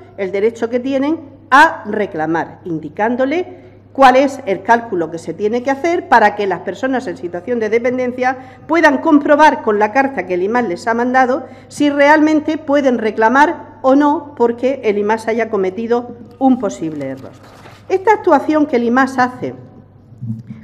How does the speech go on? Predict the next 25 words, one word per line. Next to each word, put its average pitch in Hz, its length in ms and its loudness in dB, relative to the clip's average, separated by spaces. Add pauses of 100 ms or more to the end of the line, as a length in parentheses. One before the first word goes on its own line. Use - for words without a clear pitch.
con 220 180 0
el 226 100 2
tema 294 220 2
de 285 80 4
las 240 140 4
reclamaciones 202 840 -2 (360)
en 190 320 -2
cuanto 214 320 0
a 156 40 2
los 247 200 -2
errores 196 500 -2 (280)
es 285 120 0
la 339 100 6
misma 339 260 6
actuación 320 460 -2
que 262 100 -6
está 254 200 -2
llevando 247 480 0
con 202 160 -2
el 190 100 -4
tema 269 220 -2
de 240 80 -2
las 196 180 -6
sentencias 175 520 -8
judiciales. 143 720 -14